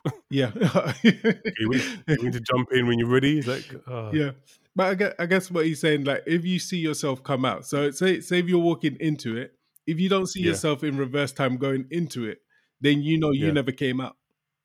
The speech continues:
Speaker 2: So you have to see yourself going, you know, you have to see yourself on the opposite. So even if,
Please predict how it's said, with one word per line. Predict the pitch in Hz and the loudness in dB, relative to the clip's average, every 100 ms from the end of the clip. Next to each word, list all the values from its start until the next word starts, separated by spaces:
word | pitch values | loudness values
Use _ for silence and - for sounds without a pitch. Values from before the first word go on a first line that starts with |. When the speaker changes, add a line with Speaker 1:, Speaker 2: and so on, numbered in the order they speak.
| _ | _
Speaker 2:
So | - | 0
you | 143 139 131 | 2 4 2
have | 156 147 - | 0 -4 -4
to | 139 | -6
see | - 139 | -4 -2
yourself | 131 127 135 110 | 0 0 -2 -2
going, | 131 127 123 120 - _ _ | -2 0 0 -4 -8 _ _
you | 151 165 | 2 4
know, | 139 | 4
you | 131 139 | 4 2
have | 160 | 2
to | 151 | -4
see | - 143 | -4 -2
yourself | 131 143 127 | -2 -2 -2
on | 123 | -4
the | |
opposite. | 101 127 110 - _ _ | -4 -6 -10 -18 _ _
So | - 151 139 139 - | -8 2 4 4 0
even | 180 185 170 | 2 4 6
if, | 165 | 4